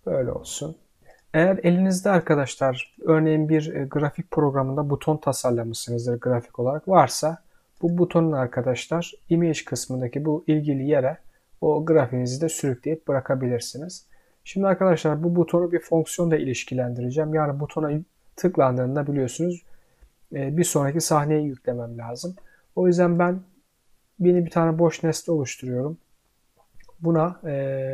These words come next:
menü isminde bir script dosyası ekliyorum arkadaşlar. İsmi menü olsun.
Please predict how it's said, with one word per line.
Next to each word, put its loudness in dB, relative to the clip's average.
menü 4
isminde 0
bir 2
script 0
dosyası -2
ekliyorum -10
arkadaşlar. -8
İsmi 0
menü 4
olsun. -4